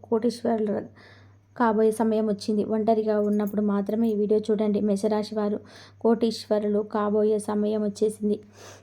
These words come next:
జనవరి ఇరవై తర్వాత మేషరాశి వారి తలరాత మారనుంది. మీ కోరికలు అన్నీ కూడా నెరవేరుతాయి. మరి ఇంతవరకు మేషరాశి వారు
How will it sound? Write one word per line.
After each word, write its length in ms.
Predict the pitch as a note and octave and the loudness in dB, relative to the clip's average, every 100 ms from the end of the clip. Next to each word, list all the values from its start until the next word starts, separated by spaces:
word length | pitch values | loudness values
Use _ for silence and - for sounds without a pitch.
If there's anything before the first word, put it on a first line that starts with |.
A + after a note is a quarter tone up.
| - | -10
జనవరి 460 | G#3 A#3+ A#3+ A#3+ A#3 - | 0 4 4 4 2 2
ఇరవై 240 | G#3+ A3+ | 0 0
తర్వాత 560 | A3+ G#3 G#3 G#3+ G#3 G#3+ - | 0 0 2 0 2 -2 0
మేషరాశి 520 | A3 G#3 A3 A3 G#3+ | -2 0 0 -2 -2
వారి 260 | A3 G#3+ A3 - - - - - | -2 2 0 -2 -12 -14 -14 -8
తలరాత 560 | - A3 A3 A3+ G#3+ A3+ A3 | 2 4 6 4 4 2 2
మారనుంది. 560 | G#3+ G#3 G#3+ G3+ G#3 - - - - - A#3 | 2 2 2 2 2 -2 -8 -20 -20 -8 2
మీ 200 | A3+ A3 | 4 4
కోరికలు 640 | A3 A3+ A3+ A3+ A3 A3+ A3 A3 | 4 6 6 6 4 4 2 0
అన్నీ 300 | G#3+ A3 A3 | 0 2 2
కూడా 340 | A3 G#3+ G#3+ - - A3+ | 2 2 2 -2 -6 -2
నెరవేరుతాయి. 800 | A3 G#3+ A3 G#3 G3+ G#3+ G#3 - - - - - | 0 4 4 2 0 0 -2 -4 -18 -20 -14 -2
మరి 260 | A3 A#3 A#3+ - _ - | 2 2 2 -8 _ -2
ఇంతవరకు 580 | A3+ G#3+ A#3 A3+ A3+ A#3 | 0 2 4 4 4 0
మేషరాశి 540 | A3 G#3 A3+ A3 G#3+ | 0 0 0 0 -2
వారు 260 | G#3+ G#3+ | 0 0